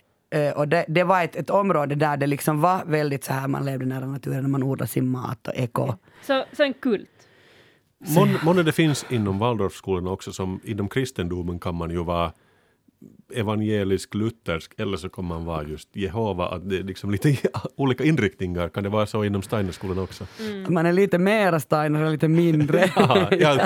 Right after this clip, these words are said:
Speaker 3: det här var tydligen extremt Steiner då.
Speaker 2: För, för den här exemplet påminner mig liksom mycket mer om just såna här extremreligiösa communities som finns typ just i U S A. My-, den påminner mig mycket mer om det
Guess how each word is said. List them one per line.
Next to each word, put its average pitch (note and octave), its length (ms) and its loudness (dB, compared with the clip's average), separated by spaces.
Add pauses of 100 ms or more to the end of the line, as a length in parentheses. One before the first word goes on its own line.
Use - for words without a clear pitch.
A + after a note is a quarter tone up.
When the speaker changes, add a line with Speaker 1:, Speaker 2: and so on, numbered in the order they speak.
(120)
Speaker 3:
det D#3 60 6
här F#3 100 8
var - 80 2
tydligen C#3 300 4
extremt A2 440 0
Steiner E2 400 -6
då. F2 100 -4
Speaker 2:
För, B3+ 140 0
för - 180 -4
den A#3+ 140 0
här D4 200 4
exemplet G#3 500 -4
påminner G3+ 340 -2
mig G3 300 -2
liksom F#3+ 560 -6 (260)
mycket B3 380 2
mer G#3 540 0
om F3 480 -4
just F#3+ 220 -12
såna F3+ 180 -8
här F3+ 240 -6
extremreligiösa F#3+ 1000 -6
communities F#3+ 680 -6
som F3 140 -10
finns F3+ 260 -14
typ - 240 -16
just - 200 -14
i D#3 60 -4
U F#3 200 -6
S F3+ 160 -12
A. F3+ 160 -6 (240)
My-, A3+ 240 2
den G#3+ 200 0
påminner G#3+ 280 2
mig G3 140 0
mycket A3 260 -4
mer E3+ 180 -2
om F3 160 -4
det F3 360 2